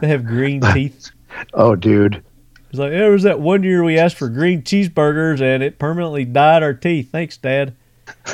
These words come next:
Speaker 1: Appreciate it." <laughs> So
Speaker 2: My three-year-old yells at Mom two weeks ago. <laughs> Said, "I made purple, uh, cinnamon roll twists."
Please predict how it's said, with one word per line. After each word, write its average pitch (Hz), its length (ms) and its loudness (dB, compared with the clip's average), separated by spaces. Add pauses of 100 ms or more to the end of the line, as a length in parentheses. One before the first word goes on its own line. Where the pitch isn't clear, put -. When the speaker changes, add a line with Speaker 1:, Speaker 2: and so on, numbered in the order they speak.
(500)
Speaker 1:
Appreciate 147 520 -4 (460)
it." 147 160 2 (540)
<laughs> 135 1120 -4
So - 280 -10 (440)
Speaker 2:
My 143 280 6
three-year-old 123 680 4
yells 123 280 2
at 113 120 -8
Mom 117 560 -4 (400)
two 135 260 6
weeks 120 280 2
ago. 127 360 0 (520)
<laughs> - 520 -20
Said, 135 280 0 (240)
"I 127 80 -4
made 127 280 0 (460)
purple, 131 520 0
uh, 113 280 -2
cinnamon 127 360 -2
roll 127 140 2
twists." 139 520 -2